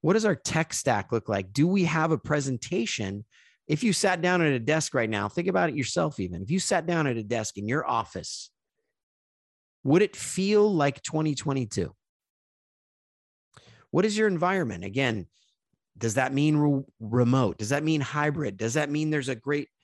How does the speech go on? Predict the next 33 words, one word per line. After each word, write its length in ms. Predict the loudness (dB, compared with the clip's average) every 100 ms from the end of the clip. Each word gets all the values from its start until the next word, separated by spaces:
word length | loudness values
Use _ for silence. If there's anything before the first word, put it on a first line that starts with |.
| _ _ _ _
feel 580 | -20 -10 -4 2 2 2
to 420 | 0 2 4 4
the, 340 | 2 0 0 -2
the 100 | -6
time 340 | -2 0 0
that 100 | 0
you 200 | 0 0 0
are 280 | 2 2 2
in 140 | 0
the 140 | -2
office? 640 | -2 -4 -8 -14 -14 -16 -20 _ _ _ _ _ _ _
An 120 | -2
environment 540 | 0 2 2 2 0 -2 _ _ _ _
is 160 | -2 0
very 320 | 2 4 2
closely 400 | 2 0 0 0
related 360 | 0 2 0 -2
to 120 | -2
what 200 | -2 -2
you 240 | -4 0 2
know, 560 | 2 2 2 2 -2 -8 -12
if 160 | -4
you 80 | 0
listen 320 | 0 0 0
to 80 | 0
this 240 | 0 -2 -2
ever, 480 | 0 2 2 2 -2 _ _ _
is 180 | -4 0
one 180 | 0 0
of 140 | -2
my 380 | -2 0 0 0
most 680 | -2 -2 0 0 0 -6 -16 _ _
cherished 800 | -8 0 2 4 2 -2 -8 -12